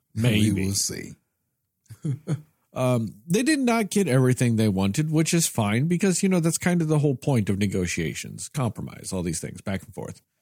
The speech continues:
Speaker 1: But they are at least gonna get some mo-, money off of streaming services.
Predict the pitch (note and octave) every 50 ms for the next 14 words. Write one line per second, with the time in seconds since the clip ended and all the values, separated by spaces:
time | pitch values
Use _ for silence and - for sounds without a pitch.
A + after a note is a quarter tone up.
0 | _ _ _ _ _ _ _ _ _ _ _ _ - C#3+ C3+ B2+ - - _ _
1 | _ _ _ _ _ _ _ _ _ _ _ _ _ _ _ _ _ _ - C3
2 | C#3+ E3 F#3 F#3+ F#3+ E3 C#3 C#3 D3 E3 F3 D#3+ - - - D3 C3+ C3 G#2+ A#2
3 | C3 A#2+ - - - - - C#3+ C#3 C3+ C3 A#2+ A#2 A#2+ B2+ C3 - - C3 A#2
4 | A#2+ A#2 A#2 A2 - G#2+ A2+ G#2 - - F#2+ - - - - - A2 G#2+ G#2+ G#2
5 | G2+ G#2+ G#2+ G#2 G2+ G2+ G2 - _ _ - - A#2+ A2+ G#2+ G2 F#2+ - - G#2+
6 | F#2+ F#2+ -